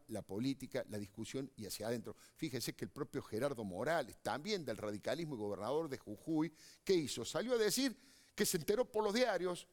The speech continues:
y que no está de acuerdo con el aumento de las tarifas del gas, porque los intendentes, los gobernadores, sienten en carne propia lo que la propia gente, las bases, el ciudadano común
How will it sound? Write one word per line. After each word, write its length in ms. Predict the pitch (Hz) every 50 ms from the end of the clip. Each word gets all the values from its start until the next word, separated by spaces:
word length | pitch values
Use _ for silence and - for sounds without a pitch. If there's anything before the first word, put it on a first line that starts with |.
| _ _ _ _ _ -
y 80 | 214
que 160 | 175 - 214 226
no 80 | 240
está 160 | 226 - 240
de 80 | 214 196
acuerdo 400 | 190 196 - 285 277 226 170 -
con 120 | 135 127
el 40 | 127
aumento 300 | 123 131 156 147 - 135
de 60 | 120
las 140 | 117 113 -
tarifas 400 | - 120 127 135 123 - 123 107
del 160 | 104 104 107
gas, 220 | 95 95 82 78 -
porque 260 | - 151 156 - 156
los 120 | 151 147 156
intendentes, 560 | 175 147 175 170 214 233 254 233 185 - 147
los 80 | 139 131
gobernadores, 720 | 123 127 131 131 127 143 147 160 147 117 113 117 123 - - - - - -
sienten 380 | - - 254 240 - 226 185
en 80 | 160 156
carne 260 | - 214 208 196 170
propia 580 | - - 269 339 - - - 185 151 117 101 - - - -
lo 160 | 147 170 160
que 120 | - 160 151
la 120 | 151 143
propia 300 | - 226 233 - 196 160
gente, 400 | - 240 254 254 202 - 160 147
las 140 | 127 113 120
bases, 420 | 202 233 240 202 - 170 156 -
el 100 | 139 123
ciudadano 480 | - - 131 143 165 202 233 233 214 -
común 380 | - 156 160 165 160 165 160